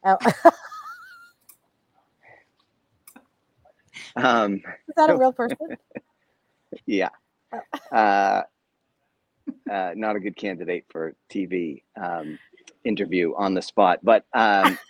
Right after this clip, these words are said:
Speaker 1: <laughs>
Speaker 2: I think he was look-, I think he was looking for something else. But, um, the Radio Factory. So in the oth-, here's the other thing I was gonna tell you, which is not related, but related.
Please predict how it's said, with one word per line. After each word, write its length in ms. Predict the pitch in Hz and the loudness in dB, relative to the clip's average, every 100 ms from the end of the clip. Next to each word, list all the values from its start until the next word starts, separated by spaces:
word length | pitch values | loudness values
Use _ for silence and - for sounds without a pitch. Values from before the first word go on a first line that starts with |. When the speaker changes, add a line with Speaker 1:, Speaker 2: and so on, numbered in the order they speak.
| _ | _
Speaker 1:
<laughs> 320 | _ _ _ | _ _ _
Speaker 2:
I 20 | - | -14
think 120 | 104 | -8
he 60 | 104 | -6
was 120 | 92 | -6
look-, 160 | 101 - | -8 -2
I 40 | |
think 60 | 117 | -2
he 20 | 107 | 0
was 100 | 101 | -2
looking 200 | 95 87 | -6 -10
for 80 | |
something 280 | 104 101 - | -8 -8 -6
else. 300 | 98 82 - _ _ _ - | -8 -8 -12 _ _ _ 4
But, 220 | 123 113 | 4 4
um, 500 | 131 120 107 104 98 _ _ _ _ _ _ _ _ _ _ - | 0 2 2 -2 -6 _ _ _ _ _ _ _ _ _ _ -8
the 100 | 113 | -4
Radio 800 | 104 139 180 180 165 156 151 - _ - | 0 2 2 0 0 -2 -2 -6 _ -6
Factory. 500 | 143 156 - 92 87 | -4 -4 -8 -10 -8
So 160 | 113 | -6
in 100 | 110 | -6
the 160 | 113 131 | 0 0
oth-, 80 | 165 | 0
here's 240 | 120 175 - | -2 -4 -4
the 120 | 143 | -6
other 140 | 151 | -6
thing 180 | 123 107 | -4 -6
I 40 | |
was 120 | 98 98 | -8 -8
gonna 160 | 95 | -12
tell 240 | 92 120 101 | -6 -4 -4
you, 260 | 80 76 - _ _ - | -6 -12 -16 _ _ -12
which 240 | 113 - | -10 -6
is 200 | 107 95 | -6 -4
not 220 | 120 135 | -4 -4
related, 440 | 120 110 117 104 92 | -4 -2 -2 -2 -6
but 160 | 95 | -6
related. 580 | 98 95 117 123 101 101 | -6 -6 -2 -2 -4 -6